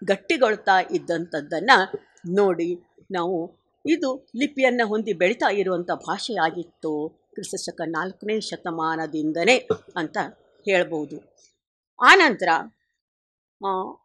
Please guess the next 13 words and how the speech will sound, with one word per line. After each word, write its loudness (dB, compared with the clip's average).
ಒಂಬತ್ತನೇ 6
ಶತಮಾನದಷ್ಟೊತ್ತಿಗೆ, 0
ಅಂದರೆ -2
ಕವಿರಾಜ 6
ಮಾರ್ಗ -2
ರಚಿತ 0
ಆಗುವ 4
ಹೊತ್ತಿಗೆ -2
ವಿಪುಲವಾದ 2
ಶಾಸನ 4
ಸಂಪತ್ತನ್ನು, -2
ಶಾಸನ 2
ಸಾಹಿತ್ಯವನ್ನು, 0